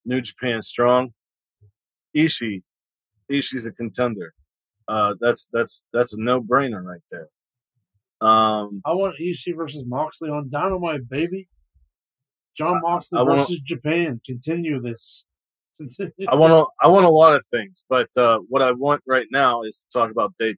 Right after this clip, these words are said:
Speaker 1: two.
Speaker 2: Mostly,
Speaker 1: Uh,
Speaker 2: my main
Speaker 1: <laughs>
Speaker 2: point is I'm just, I've been sick of it for a long time. I'm just sick of this always the bridesmaid, never the bride bullshit with Ishii.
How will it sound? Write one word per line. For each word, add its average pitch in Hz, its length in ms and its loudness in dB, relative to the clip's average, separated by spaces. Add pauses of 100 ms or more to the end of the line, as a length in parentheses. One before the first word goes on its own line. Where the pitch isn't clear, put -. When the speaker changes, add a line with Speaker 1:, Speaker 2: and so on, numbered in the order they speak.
Speaker 1:
two. 101 220 -6 (200)
Speaker 2:
Mostly, 196 720 2
Speaker 1:
Uh, 175 80 8
Speaker 2:
my 185 180 2
main 208 380 -4
Speaker 1:
<laughs> - 40 -10
Speaker 2:
point 170 420 2 (160)
is 147 360 -4
I'm 170 160 -4
just, 175 380 -8 (600)
I've 170 180 -4
been 220 160 -2
sick 175 300 -4
of 170 100 -2
it 160 100 -6
for 151 100 -6
a 143 60 -4
long 139 260 -6
time. 143 380 -8
I'm 160 100 -8
just - 380 -8
sick 156 220 -6
of 127 160 -12
this 127 420 -8 (500)
always 151 300 -2
the 135 60 -8
bridesmaid, 127 520 -4
never 127 220 -4
the 117 80 -8
bride 123 380 -4
bullshit 120 360 -8
with 107 160 -20
Ishii. - 300 -10